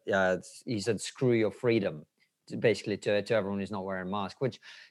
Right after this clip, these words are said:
kinda, you know, it kinda makes me think that you know, if, if someone is gonna say something like, "Screw your freedom," I don't wanna hear it in an Austrian accent. Do you know what I mean?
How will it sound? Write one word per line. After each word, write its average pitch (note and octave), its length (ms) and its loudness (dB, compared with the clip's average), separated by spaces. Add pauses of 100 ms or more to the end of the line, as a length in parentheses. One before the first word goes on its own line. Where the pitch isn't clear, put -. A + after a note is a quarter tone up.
kinda, C#4+ 300 2
you G3+ 100 4
know, E3+ 180 8
it D#3 380 2
kinda F3+ 220 6
makes D#3 460 2
me C#3 80 4
think C#3 320 2
that A#2 260 4 (380)
you B2+ 60 0
know, C3 60 2
if, C#3 200 0
if - 160 -2
someone A3+ 340 6
is F3+ 120 6
gonna F3 200 6
say E3 280 6
something C3+ 520 2
like, B2 320 4
"Screw - 320 2
your A#2+ 120 6
freedom," A#2 340 4
I A#2+ 80 4
don't D3 300 6
wanna B2+ 160 4
hear A2+ 240 6
it - 20 6
in G#2+ 100 2
an G#2+ 80 0
Austrian G2+ 380 -4
accent. F#2 340 -6 (140)
Do C3+ 60 -4
you C3+ 40 2
know C3+ 60 0
what C3+ 60 0
I C#3 40 0
mean? C3+ 200 0